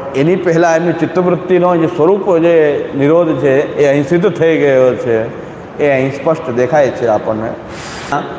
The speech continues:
એ સિદ્ધ થઈ ગયું છે. એના પરિણામે ફલ નિરોધ અહીં પ્રકટ થયો છે કે ભાઈ વ્યાપાર નિરોધ અહીં ક્લિશ્યમાનાન જનાન દૃષ્ટવા, ક્લેશ, ભક્તને વિરહ તાપ ક્લેશ થઈ રહ્યો છે.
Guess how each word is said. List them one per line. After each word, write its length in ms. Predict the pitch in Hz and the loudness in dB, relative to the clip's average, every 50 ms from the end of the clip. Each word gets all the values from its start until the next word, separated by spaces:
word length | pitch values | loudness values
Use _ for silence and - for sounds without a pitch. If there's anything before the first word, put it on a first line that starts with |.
| - - - - - - - - 151 | -14 -14 -14 -16 -16 -8 -2 0 2
એ 200 | 147 147 139 147 135 - - - | 2 2 0 -2 -6 -10 -6 -2
સિદ્ધ 280 | - 202 202 180 220 - | 0 0 2 2 0 0
થઈ 200 | 175 190 175 156 | 0 0 0 2
ગયું 340 | 143 139 127 123 123 117 110 | 2 2 2 2 2 0 0
છે. 500 | - 120 117 127 127 - - - - - - - | 0 0 0 0 0 -2 -6 -10 -12 -12 -8 -4
એના 300 | - 151 180 208 226 220 | -2 0 0 0 0 0
પરિણામે 500 | 208 220 202 196 196 196 196 196 196 196 | 0 0 0 0 0 2 0 0 0 0
ફલ 320 | 185 190 190 - 208 220 220 | -2 -2 -2 -2 0 0 2
નિરોધ 340 | 214 190 185 180 170 156 - - - - - - - | 2 2 2 2 2 2 0 -4 -6 -8 -10 -8 -4
અહીં 340 | 139 160 165 165 160 139 - | -2 0 0 0 0 -2 -2
પ્રકટ 320 | - 151 143 160 151 - - | -2 -2 -2 -2 -2 -2 0
થયો 200 | 151 143 135 127 | 0 2 2 2
છે 260 | - 143 135 139 135 | 0 0 0 0 0
કે 120 | 135 127 | 0 -2
ભાઈ 560 | 117 120 123 123 123 120 120 98 - - - - - - - - - - - - - - - - - - - - - - - - - - - - - - - - 110 | 0 2 2 4 4 2 2 0 -4 -8 -10 -12 -12 -14 -14 -14 -16 -16 -16 -16 -16 -18 -18 -18 -18 -18 -18 -18 -18 -18 -18 -18 -18 -18 -18 -18 -18 -18 -12 -4 0
વ્યાપાર 400 | 131 - 139 - 190 196 202 196 | 0 0 0 0 0 0 0 0
નિરોધ 380 | 196 190 190 196 196 196 190 180 - - - - | 0 0 2 2 2 2 0 -2 -4 -8 -6 -2
અહીં 320 | - 170 180 180 175 180 180 | 0 0 2 2 0 0 0
ક્લિશ્યમાનાન 720 | 185 202 185 - 208 180 175 165 165 165 165 160 160 160 147 | -2 -2 0 0 0 0 2 0 2 2 2 2 2 2 0
જનાન 360 | 151 147 151 151 151 147 139 | 0 2 2 2 0 0 0
દૃષ્ટવા, 420 | 139 139 135 - - - 131 127 | 0 0 -2 -2 -2 0 0 0
ક્લેશ, 500 | 123 - 135 170 185 180 165 - - - | 0 0 0 2 2 2 0 -2 -4 -4
ભક્તને 380 | 151 147 - - 165 160 160 143 | -2 -2 -2 -2 -2 0 0 2
વિરહ 240 | 131 139 156 170 165 | 2 2 2 2 0
તાપ 420 | 165 - 156 160 156 - - - | 0 0 0 0 0 -2 -4 -2
ક્લેશ 200 | 151 175 180 170 - - | 0 0 0 0 -2 -2
થઈ 140 | - 147 143 | 0 2 2
રહ્યો 280 | 139 135 135 131 127 123 | 2 4 4 2 2 0
છે. 160 | - 123 - | 0 -4 -6